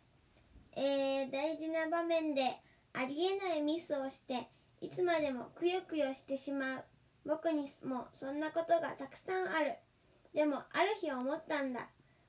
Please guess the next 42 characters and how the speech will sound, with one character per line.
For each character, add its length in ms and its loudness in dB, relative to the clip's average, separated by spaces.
終 40 -2
わ 180 2
っ 60 -18
て 100 -2
か 160 0
ら 200 -2
後 220 2
悔 200 -4
す 120 -8
る 160 0
ぐ 120 2
ら 100 0
い 80 -2
な 140 -4
ら、 180 -6
先 240 -4
に 320 0
後 180 -2
悔 200 0
し 40 -20
て 100 -10
し 120 -10
ま 260 2
お 40 6
う 120 -2
と。 200 -6
本 200 2
番 240 2
で 140 0
失 260 -6
敗 200 0
し 80 -6
た 100 2
こ 120 -2
と 260 4
を 20 0
イ 80 -4
メ 220 2
ー 100 -6
ジ 100 -10
し 120 -16
て、 200 -4